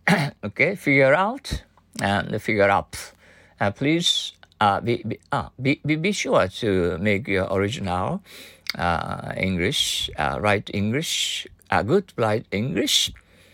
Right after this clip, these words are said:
uh, figure out and figure up.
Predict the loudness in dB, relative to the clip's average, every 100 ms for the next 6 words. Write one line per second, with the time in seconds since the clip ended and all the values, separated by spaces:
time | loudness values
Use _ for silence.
0 | _ -20 -20 _ -4 0 2 0 -4 -4
1 | -2 2 4 4 2 -6 -10 -16 -20 -8
2 | -2 -2 -4 -4 0 0 0 -4